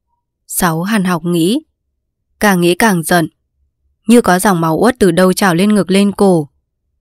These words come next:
Sáu lẹ phừng phừng đứng dậy. Đá cái gùi giỏ lăn lốc bên vệ đường. Anh vơ cái rìu hầm hầm quay trở lại cửa rừng. Như thách thức, trêu chọc cơn giận dữ của Sáu.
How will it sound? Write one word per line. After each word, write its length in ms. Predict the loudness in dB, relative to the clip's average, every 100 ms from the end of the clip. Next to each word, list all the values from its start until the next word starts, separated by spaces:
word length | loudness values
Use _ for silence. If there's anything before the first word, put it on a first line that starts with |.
| _
Sáu 200 | -6 -4
lẹ 160 | -2 -2
phừng 240 | 0 -2
phừng 200 | 0 -2
đứng 220 | -2 -4 -2
dậy. 320 | -2 -2 -4 _ _ _ _ _ _ _ _ _ _
Đá 220 | -2 -2 0
cái 160 | 0
gùi 240 | 4 4 4
giỏ 260 | 0 0
lăn 220 | 0 2
lốc 140 | 2 2
bên 200 | 2 2
vệ 220 | 2 2
đường. 360 | 0 0 -2 -6 _ _ _ _
Anh 200 | -2 2
vơ 140 | 0
cái 220 | 0 -2 0
rìu 260 | 2 2
hầm 220 | 0 -2
hầm 180 | -2 -2
quay 160 | -2 0
trở 140 | 0
lại 180 | 0 0
cửa 240 | 0 -2
rừng. 340 | 0 -2 -2 -4 _ _ _ _ _ _ _ _ _
Như 180 | 0 0
thách 220 | -2 -6 -2
thức, 220 | -2 -2 _ _ -2
trêu 160 | 0
chọc 200 | 2 0
cơn 180 | 0 0
giận 180 | 2 0
dữ 140 | -2
của 240 | 2 2 2
Sáu. 420 | -2 -4 -4